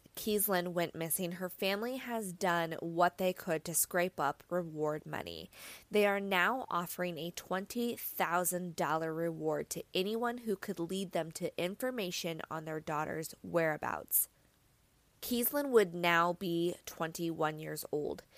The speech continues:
She is described as being five six and a hundred and twenty-five pounds. She has blonde hair and blue eyes, and she has a sea turtle tattoo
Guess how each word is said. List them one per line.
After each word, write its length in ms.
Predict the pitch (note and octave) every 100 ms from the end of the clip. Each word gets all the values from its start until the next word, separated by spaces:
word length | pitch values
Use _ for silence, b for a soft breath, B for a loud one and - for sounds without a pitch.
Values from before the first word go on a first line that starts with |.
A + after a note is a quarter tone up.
| B B -
She 200 | - G#3+
is 100 | G3+
described 560 | G#3 - G#3+ G#3 A#3
as 140 | C#4 B3+
being 400 | F#3+ F3 F3 F3+ - -
five 300 | E3+ F3+ A3
six 440 | - E3 E3 -
and 180 | - E3
a 40 | D#3+
hundred 400 | - F3 G3 F#3+
and 100 | F#3
twenty-five 580 | - D#3+ D#3+ D#3 D#3+
pounds. 460 | - D3 F2+ F#2 - B B B
She 200 | - -
has 140 | F#3+ E3+
blonde 460 | F3 F#3 F3+ A#3
hair 400 | A#3+ G3+ F3 E3+ -
and 180 | E3+ E3+
blue 240 | F3 E3
eyes, 400 | - - - - -
and 160 | F3 F3
she 200 | - F#3
has 320 | G3 F#3+ F#3
a 160 | F3 F3
sea 340 | - - A#3
turtle 380 | - A3 F#3+ F#3+
tattoo 640 | F#3+ E3 - - D#3+ D#3+